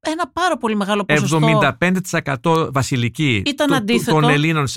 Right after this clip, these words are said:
Speaker 2: διαχρονικά, γιατί αυτή η συμφωνία
Speaker 1: Ναι.
Speaker 2: δρομολογήθηκε από το φθινόπωρο του
Speaker 1: Ναι.
Speaker 2: δεκαεφτά. Θυμόμαστε τη φράση, «Ανοίγει τώρα ένα παράθυρο ευκαιρίας».
Speaker 1: Ναι.
Speaker 2: Γιατί, όταν πήγαμε εμείς, τότε ήτανε οι δημοτικές εκλογές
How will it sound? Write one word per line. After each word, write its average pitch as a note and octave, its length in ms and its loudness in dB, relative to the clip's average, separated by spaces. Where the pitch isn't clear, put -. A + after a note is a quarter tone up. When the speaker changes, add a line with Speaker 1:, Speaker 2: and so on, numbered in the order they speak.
Speaker 2:
διαχρονικά, D3 840 0
γιατί D3+ 340 -2
αυτή C#3 220 -2
η D#3+ 40 0
συμφωνία B2 500 -2
Speaker 1:
Ναι. A#2 80 2
Speaker 2:
δρομολογήθηκε A#2 880 -2
από B2+ 300 -4
το B2+ 220 -2
φθινόπωρο C#3+ 640 -2
του B2+ 100 -8
Speaker 1:
Ναι. A2+ 60 -2
Speaker 2:
δεκαεφτά. A2 680 -2
Θυμόμαστε B2+ 520 0
τη B2+ 140 -4
φράση, D3 640 -2
«Ανοίγει D3 480 0
τώρα D#3 260 0
ένα D3+ 180 -2
παράθυρο D#3 500 -2
ευκαιρίας». E3 580 -2
Speaker 1:
Ναι. C#3+ 120 0
Speaker 2:
Γιατί, E3+ 360 0
όταν F3 320 0
πήγαμε G#3 280 0
εμείς, G#3+ 380 -2
τότε F#3 300 0
ήτανε F3+ 400 0
οι E3 60 0
δημοτικές D3+ 600 -2
εκλογές D#3+ 600 -2